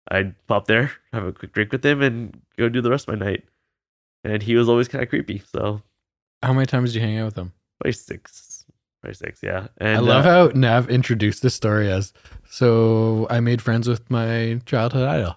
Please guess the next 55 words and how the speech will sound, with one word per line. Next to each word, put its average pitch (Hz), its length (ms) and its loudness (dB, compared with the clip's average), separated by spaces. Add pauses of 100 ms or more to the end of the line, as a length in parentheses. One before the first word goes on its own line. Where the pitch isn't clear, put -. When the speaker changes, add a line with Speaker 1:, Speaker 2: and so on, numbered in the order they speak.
Speaker 1:
Yeah, 165 200 6
it 127 200 8
was 147 80 8
Speaker 2:
But 135 80 8
Speaker 1:
weird 175 140 8
Speaker 2:
really, 143 360 6
Speaker 1:
bec- - 80 -20 (100)
Speaker 2:
you 127 160 4
just 120 340 0
creeped 117 360 2
on 107 180 -2
your 101 120 -2
childhood 101 240 0
Speaker 1:
No, 120 100 8
no, 254 40 6
no. 220 80 6
Speaker 2:
idol. 139 160 8
Speaker 1:
We 135 120 6
had 180 140 4
drinks 139 240 2
together. 120 360 4
We, 123 220 4 (100)
we 139 120 6
had 143 140 6
Speaker 2:
<laughs> - 60 0
Speaker 1:
shots 120 220 4
together. 113 400 4
It's 123 260 2
just 151 160 -6
weird 143 280 4
'cause, 127 240 4
like, 107 440 4 (960)
you 135 220 -2
see 202 140 -2
your 214 80 2
childhood 143 300 6
idol 110 200 6
and 117 80 2
you're 117 100 4
like, 110 140 2
"Oh, 180 160 6
this 113 160 0
is 135 80 -12
Campbell 135 380 0
Soup 127 280 -2
Boy, 117 400 4
amazing 117 360 0
quarterback." 110 560 2
Then 110 200 0
it's, 107 200 -2 (100)
like, 107 240 -2
Don 117 220 2
McNabb 104 500 -2
saying, 104 240 -2
like, 98 300 -4